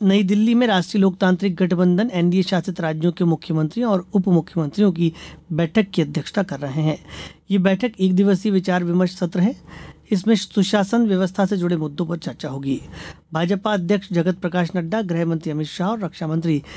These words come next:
राजनाथ सिंह भी इस बैठक में ले, भाग ले रहे हैं। इस बैठक के सभी बीस एनडीए शासित सरकारों के बीस मुख्यमंत्रियों और अठारह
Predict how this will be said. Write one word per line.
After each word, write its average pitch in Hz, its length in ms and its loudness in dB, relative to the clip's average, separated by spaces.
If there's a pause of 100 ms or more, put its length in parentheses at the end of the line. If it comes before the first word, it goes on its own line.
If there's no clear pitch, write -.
(300)
राजनाथ 180 380 2
सिंह 226 260 0
भी 214 100 4
इस 202 100 0
बैठक 156 280 -4
में 175 140 0
ले, 185 160 0 (140)
भाग 147 300 -4
ले 170 140 2
रहे 135 200 -4
हैं। 135 220 -4 (880)
इस 196 120 4
बैठक 202 320 2
के 220 100 -2
सभी 220 240 2
बीस 208 260 2
एनडीए 208 260 2
शासित 196 380 -2
सरकारों 185 520 -2
के 190 140 -2
बीस 185 380 0
मुख्यमंत्रियों 175 680 -2
और 170 200 0 (380)
अठारह 196 400 0